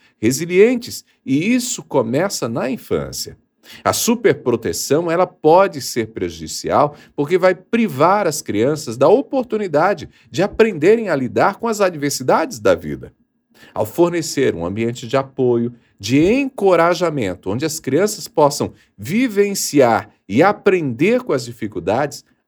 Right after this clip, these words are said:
aí sim a gente vai estar fazendo certo. A gente vai estar preparando as crianças para enfrentarem os desafios da vida adu-, da vida adulta com maior resiliência e com maior segurança emocional. Pegou a ideia?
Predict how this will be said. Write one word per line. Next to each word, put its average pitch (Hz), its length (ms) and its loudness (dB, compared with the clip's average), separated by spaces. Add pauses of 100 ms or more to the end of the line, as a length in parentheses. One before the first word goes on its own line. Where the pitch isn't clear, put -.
aí 120 240 -2
sim 190 260 -8
a 175 60 -6
gente 165 220 -8
vai 170 80 2
estar 165 160 -2
fazendo 160 360 -4
certo. 85 460 -4 (260)
A 82 80 -8
gente 113 260 -6
vai 104 100 2
estar 117 280 -2 (160)
preparando 165 1080 0
as - 200 -10
crianças 95 680 -4 (220)
para 110 160 4
enfrentarem 175 680 0
os 160 120 -10
desafios 151 560 -4
da 135 160 4
vida 156 300 0
adu-, 120 360 -4
da 104 120 2
vida 185 300 0
adulta 147 460 0 (240)
com 110 120 -2
maior 101 340 2
resiliência 185 800 -4 (180)
e - 80 -8
com 135 120 -4
maior 113 340 2
segurança 160 600 -2
emocional. 104 680 -2 (580)
Pegou 190 360 6
a 151 80 2
ideia? 123 420 -2